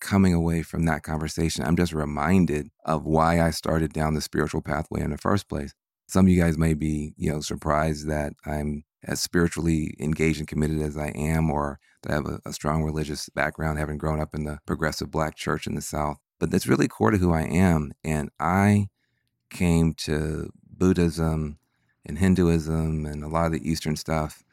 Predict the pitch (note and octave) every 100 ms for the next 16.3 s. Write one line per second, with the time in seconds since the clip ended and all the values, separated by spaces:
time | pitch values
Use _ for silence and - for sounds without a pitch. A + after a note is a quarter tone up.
0 | _ _ _ _ _ F2+ F#2 D#2+ C#2+ F2
1 | E2+ - D2 D#2 D#2 - - - _ _
2 | _ _ _ - E2 F2 G2 G2+ G2 -
3 | - E2 D#2 - D#2+ D#2+ D#2+ D#2 - D2
4 | E2+ D#2+ D#2+ E2 E2 D#2 D2+ D2 - _
5 | - E2 D2+ D2+ D#2 D#2+ - D#2+ D#2 E2
6 | D#2+ D#2 D2+ D2+ D#2 - - D#2 D#2+ E2
7 | E2+ D#2+ D#2 D#2+ E2 - E2+ E2 D#2+ F#2+
8 | F2+ D2+ D2 E2 D2+ D2 C#2+ C#2 C#2+ D#2
9 | D#2+ D2 D2+ D2 D2 D2+ D2 D2+ - -
10 | D2+ D2+ C#2+ D#2 E2 E2 D#2+ B1+ B1 -
11 | E2 - E2 D#2 - _ _ _ _ _
12 | - F2+ E2 - D2+ C#2+ D#2+ F#2 - E2+
13 | D#2+ D#2 - D#2 D#2 D2+ D2+ D2+ D2 D2
14 | - D#2 D2 C#2+ D#2+ E2+ - D#2+ D#2+ D#2
15 | - D#2 D#2 D#2 D#2 D2+ D2 D2 C#2+ D2+
16 | C#2 D2+ D2+